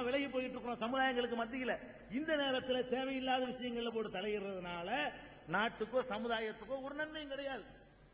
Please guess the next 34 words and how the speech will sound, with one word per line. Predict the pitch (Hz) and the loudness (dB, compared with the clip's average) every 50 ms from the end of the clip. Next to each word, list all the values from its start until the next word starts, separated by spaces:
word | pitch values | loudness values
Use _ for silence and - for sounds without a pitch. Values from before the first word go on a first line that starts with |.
| - 180 | -14 -10
இன்னும் | 202 254 302 330 349 349 330 | -10 -8 -6 -4 -2 0 2
ஒருபடி | 320 294 285 311 302 262 - - - | 2 2 2 2 0 0 -4 -6 -4
மேல | - 254 269 269 | -2 0 0 2
போய், | 254 247 220 180 - - - - - | 2 0 0 -2 -2 -8 -14 -10 -6
ஏன்னா | 247 262 240 | -4 -2 -2
விரிவான | 202 254 285 285 294 302 294 277 240 | -2 -2 -2 -2 0 0 0 0 0
இது | 226 233 | -2 -2
வந்து | 254 262 269 262 254 269 254 202 | -4 -2 -2 -2 -2 -2 -2 -2
டேஞ்சரான | 240 262 277 277 285 285 285 254 | -2 -2 0 0 0 0 0 0
டாபிக், | 247 226 254 - 262 208 233 214 | 0 -2 -2 -2 -2 -2 -2 -2
இது, | 180 139 - - - - - - | -4 -4 -8 -10 -18 -18 -16 -8
இதை | - 208 233 | -4 0 0
வச்சு | 262 - 269 269 | 0 0 0 0
ரொம்ப | 262 247 | 0 0
குழப்பம் | 208 240 277 285 285 269 262 | 2 2 2 2 2 0 0
பண்றாங்க. | 247 226 233 226 196 165 - - - - - - - - | 0 2 0 0 0 -2 -6 -8 -12 -16 -16 -18 -16 -10
இன்னும் | 175 214 277 320 339 330 320 | -6 -4 -2 2 4 4 4
ஒரு | 302 | 6
பக்கத்துல | 277 269 277 269 220 269 262 262 | 6 4 4 2 0 2 2 2
இது | 254 240 | 2 2
ஆழமா | 214 220 240 254 247 247 240 226 | 2 2 2 2 2 0 -2 -4
டீப்பா | 196 233 240 233 233 - | -4 -6 -6 -4 -6 -6
சிந்திக்கிறதா | - 214 214 202 202 208 208 202 190 190 | -6 -8 -10 -8 -6 -6 -4 -2 -4 -4
இருந்தா | 196 208 220 214 | -4 -4 -6 -6
நம்ம | 202 196 196 202 | -6 -6 -6 -6
நாட்டுல | 208 214 226 - 240 302 311 277 196 143 - - - - - - - - - - - - - - - - - - - - - - | -6 -6 -6 -4 -4 -2 0 0 -2 -4 -6 -12 -18 -18 -20 -20 -20 -20 -20 -20 -20 -20 -20 -20 -20 -20 -20 -20 -20 -20 -8 -2
சட்டங்கள்ல | - 202 214 - - 320 311 285 262 254 240 220 196 190 180 220 214 185 | 0 0 0 2 2 2 4 4 4 2 2 2 2 2 2 2 2 2
ஒரே | 208 247 277 285 | 4 8 8 8
சட்டங்கிறீங்க, | - - 247 - - 240 220 214 196 180 190 190 | 8 6 0 0 0 0 0 0 -2 -2 -2 0
ஒரே | 196 226 247 254 | 4 6 6 6
நாடு | 240 226 226 262 262 220 | 6 6 2 2 2 2
ஒரே | 214 226 233 | 2 2 2
சட்டம். | - 202 190 - - - - | 0 0 -4 -6 -6 -8 -2
சரி, | - 226 214 175 | 0 0 0 0